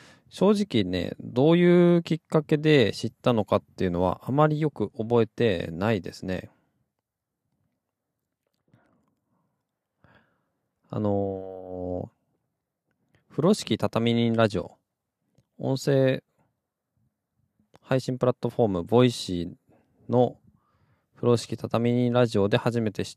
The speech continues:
たような気もするな。多分そっちが先だったのかな。ボイシーを知ったのは、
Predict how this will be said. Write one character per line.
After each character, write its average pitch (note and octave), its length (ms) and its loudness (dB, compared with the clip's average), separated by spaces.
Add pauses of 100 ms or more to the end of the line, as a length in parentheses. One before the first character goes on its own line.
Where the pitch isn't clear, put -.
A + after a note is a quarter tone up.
た F#2+ 80 -4
よ G#2 220 0
う G2+ 40 -2
な B2+ 300 0 (720)
気 - 100 -12
も F#2+ 160 -2
す - 180 -10
る E2+ 120 -12
な。 E2+ 360 -8 (140)
多 - 160 -6
分 G2 320 -8
そ - 180 -16
っ - 40 -14 (100)
ち G#3 120 -6
が G#3 100 -4
先 A2 180 -4
だ G2 60 -2
っ - 120 -8
た F#2 100 -6
の E2+ 100 -6
か E2 100 -8
な。 G#2 220 -4 (4000)
ボ F3 140 2
イ G#3 40 2
シ F3 160 0
ー B2 40 4
を A2+ 40 2
知 - 100 -8
っ - 20 -20
た C3 160 -2
の A2 160 2
は、 A2 320 2